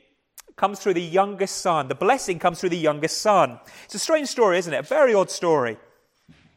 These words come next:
Jacob's on his deathbed, and he, what he does is he adopts Joseph's sons. So Joseph is Jacob's son, and Joseph has got two boys, Manasseh and Ephraim. A-, and at the beginning of the story, Jacob says, "Well, well, come, bring them to me,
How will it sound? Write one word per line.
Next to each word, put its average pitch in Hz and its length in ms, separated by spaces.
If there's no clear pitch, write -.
Jacob's 220 320
on 185 100
his 156 100
deathbed, 147 520
and 180 120
he, 247 220
what 247 160
he 320 80
does 190 240
is - 0
he 196 180
adopts 196 800
Joseph's 202 720
sons. 120 600
So - 120
Joseph 233 380
is 180 80
Jacob's 175 360
son, 202 300
and 180 120
Joseph 247 280
has 185 100
got 202 180
two 190 200
boys, 170 460
Manasseh 175 640
and 175 120
Ephraim. 156 460
A-, - 180
and 190 100
at 214 60
the 190 60
beginning 320 240
of 262 60
the 196 60
story, 151 340
Jacob 285 340
says, 156 240
"Well, 185 160
well, 190 160
come, - 280
bring 311 180
them 339 120
to 160 180
me, 135 440